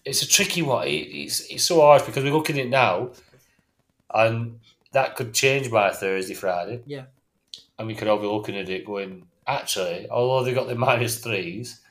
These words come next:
Speaker 1: they've done all right 'cause they all got eight points in the next game. They've actually
Speaker 2: Mm.
Speaker 1: been on plus five for a week. You'd, you'd be happy with it." With, it's all right. You just have to see. I, I, thi-, I,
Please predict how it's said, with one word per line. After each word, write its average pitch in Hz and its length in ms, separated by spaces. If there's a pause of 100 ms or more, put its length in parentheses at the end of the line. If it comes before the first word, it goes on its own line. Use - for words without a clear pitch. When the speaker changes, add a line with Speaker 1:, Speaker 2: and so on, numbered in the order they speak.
(340)
Speaker 1:
they've 113 120
done 127 180
all 120 120
right 123 240
'cause 104 140
they 110 60
all 110 120
got 107 180
eight 113 200
points 107 280
in 104 60
the 104 60
next - 240
game. 92 320
They've 107 100
actually 107 280
Speaker 2:
Mm. - 20
Speaker 1:
been 98 100
on 95 220 (280)
plus 123 220
five 95 340
for 85 80
a 85 40
week. 90 320
You'd, 110 260
you'd 117 120
be 127 40
happy 110 260
with 85 140
it." 80 100 (1000)
With, 123 180 (960)
it's - 120
all 90 180
right. 82 80
You - 120
just 117 140
have - 120
to - 60
see. 85 320
I, 101 120 (220)
I, - 40
thi-, - 260
I, 117 380